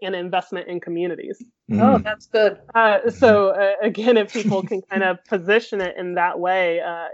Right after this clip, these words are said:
Speaker 1: and, and we talk about this in my public policy and advocacy class, uh, just thinking about framing. How do you wanna frame the issue for, uh, people to understand your message, uh, that we use all this fancy academic lingo and all that? Um,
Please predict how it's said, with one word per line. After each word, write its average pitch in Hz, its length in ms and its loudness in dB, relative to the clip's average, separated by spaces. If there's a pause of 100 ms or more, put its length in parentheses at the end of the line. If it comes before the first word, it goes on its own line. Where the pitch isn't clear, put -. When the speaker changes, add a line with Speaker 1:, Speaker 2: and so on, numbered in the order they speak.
Speaker 1:
and, 240 180 -2
and 240 100 -2
we 302 60 2
talk 220 200 2
about 185 180 -2
this 180 140 -4
in 190 80 -4
my 170 80 -4
public 180 260 0
policy 180 380 -2
and 160 120 -10
advocacy 180 520 -4
class, 165 400 -4 (460)
uh, 175 180 2
just 190 180 -2
thinking 208 180 4
about 175 280 -2
framing. 175 500 -4
How 202 80 -4
do 202 80 0
you 208 80 -2
wanna 190 200 -4
frame 185 420 0
the 180 200 -2
issue 170 360 0
for, 165 520 0 (280)
uh, 175 100 4
people 196 300 2
to 190 100 -2
understand 180 680 0
your 170 500 2
message, 175 680 -2
uh, 170 180 4
that 165 220 -2
we 185 100 0
use 185 180 0
all 175 120 2
this 170 200 0
fancy 180 480 0
academic 175 540 0
lingo 170 460 4
and 170 100 -2
all 165 220 2
that? 185 380 2 (420)
Um, 175 380 2